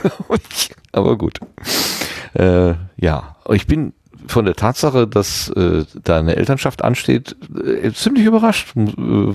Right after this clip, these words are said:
hatte ich, äh, eher so, dass die sich über, was bedeutet das, Eltern zu sein, also so mehr oder weniger abstrakt und theoretisch unterhalten würden. Ja, hab gedacht, okay, naja, kann man sich ja mal grundsätzlich Gedanken machen.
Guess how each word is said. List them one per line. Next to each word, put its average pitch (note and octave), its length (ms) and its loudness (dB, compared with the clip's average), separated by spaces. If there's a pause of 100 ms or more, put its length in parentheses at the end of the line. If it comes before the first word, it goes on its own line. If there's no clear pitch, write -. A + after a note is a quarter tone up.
(140)
hatte - 260 -4
ich, - 220 -8 (1080)
äh, F2+ 100 -6 (480)
eher G2+ 160 2
so, G#2 140 2
dass - 240 -2
die A2 100 4
sich G2+ 220 2
über, E2 480 4 (260)
was D#2 380 -2 (160)
bedeutet A2+ 420 2
das, E2 140 -2
Eltern E2+ 380 0
zu F#2+ 120 -4
sein, E2 220 2
also D#2+ 200 0
so D2+ 240 -6
mehr F2 120 4
oder E2 120 2
weniger D#2+ 180 2
abstrakt - 340 -4
und E2+ 120 0
theoretisch F#2+ 320 2
unterhalten G#2+ 440 0
würden. G2+ 240 4
Ja, F#2 180 4
hab - 420 -8
gedacht, - 220 -4
okay, F2+ 440 2 (580)
naja, D#2 400 2 (840)
kann C#2 180 0
man E2+ 100 4
sich F2+ 160 -2
ja F2+ 140 4
mal F2+ 160 4
grundsätzlich G2 560 2
Gedanken A2 420 0
machen. D#2 280 -2